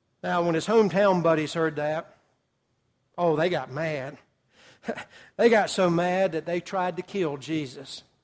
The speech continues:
because he would dare claim to make such a, a statement. The question this morning is, you've heard the same scripture read by Jesus today.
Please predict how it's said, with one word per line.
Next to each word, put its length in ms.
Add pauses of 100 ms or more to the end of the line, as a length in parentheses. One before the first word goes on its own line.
because 380
he 80
would 180
dare 220
claim 460
to 100
make 280
such 220
a, 100 (360)
a 80
statement. 640 (1800)
The 40
question 380
this 180
morning 360
is, 360 (600)
you've 220
heard 240
the 60
same 420 (100)
scripture 480
read 240
by 140
Jesus 400
today. 480